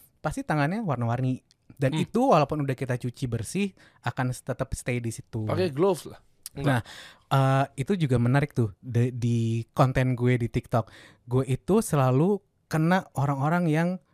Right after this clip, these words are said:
Speaker 1: "Kok nggak pakai sarung tangan sih?"
Speaker 2: Iya,
Speaker 1: gitu.
Speaker 2: iyalah, tadi
Speaker 1: Hmm.
Speaker 2: gue liat juga begitu.
Speaker 1: Ya kan?
Speaker 2: Kenapa emangnya?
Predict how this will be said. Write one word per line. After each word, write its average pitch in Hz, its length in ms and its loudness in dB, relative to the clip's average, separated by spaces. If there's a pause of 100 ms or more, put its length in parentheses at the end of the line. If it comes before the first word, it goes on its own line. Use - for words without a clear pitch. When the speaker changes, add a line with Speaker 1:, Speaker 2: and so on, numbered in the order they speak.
(160)
Speaker 1:
"Kok 269 120 -6
nggak 277 160 0
pakai 151 160 -4
sarung 147 220 4
tangan 165 280 4
sih?" 202 280 2
Speaker 2:
Iya, 170 260 2
Speaker 1:
gitu. 104 180 -4
Speaker 2:
iyalah, 220 300 4
tadi 185 180 2
Speaker 1:
Hmm. 156 80 0
Speaker 2:
gue 208 80 2
liat 170 120 0
juga 156 140 -4
begitu. 143 320 -6 (140)
Speaker 1:
Ya 110 140 -6
kan? 135 320 -2 (160)
Speaker 2:
Kenapa 165 320 2
emangnya? 117 480 -2